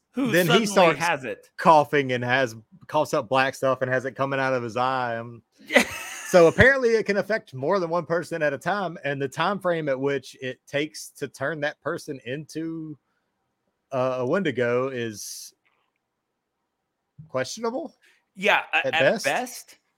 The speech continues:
Speaker 1: Like, I think that
Speaker 2: <laughs>
Speaker 1: I'm, I think that it's like, the way I kinda piece it together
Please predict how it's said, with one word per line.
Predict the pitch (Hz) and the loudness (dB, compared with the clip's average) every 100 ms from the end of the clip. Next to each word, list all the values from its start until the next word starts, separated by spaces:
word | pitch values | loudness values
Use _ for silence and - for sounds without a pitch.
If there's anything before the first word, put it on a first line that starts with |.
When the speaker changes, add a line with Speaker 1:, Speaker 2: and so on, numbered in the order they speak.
| _ | _
Speaker 1:
Like, | 208 208 180 180 - | 0 4 4 2 2
I | 185 | 2
think | - 220 180 160 | 2 0 0 0
that | 220 196 - 202 - - - - | -2 -4 -8 -8 -10 -12 -20 -20
Speaker 2:
<laughs> | - _ - | -20 _ 0
Speaker 1:
I'm, | 190 165 - | 0 0 -4
I | - 190 | 0 0
think | - 240 247 | 0 -4 -4
that | 254 | -4
it's | 214 - | -6 -6
like, | 175 180 170 - _ _ _ _ _ _ _ _ _ _ 135 | -4 -4 -4 -12 _ _ _ _ _ _ _ _ _ _ -4
the | 160 | 0
way | 165 226 | 2 2
I | 269 | 0
kinda | - 208 170 | -4 -6 -6
piece | 147 160 139 | -8 -10 -10
it | 147 | -12
together | 131 117 123 101 | -8 -4 -4 -6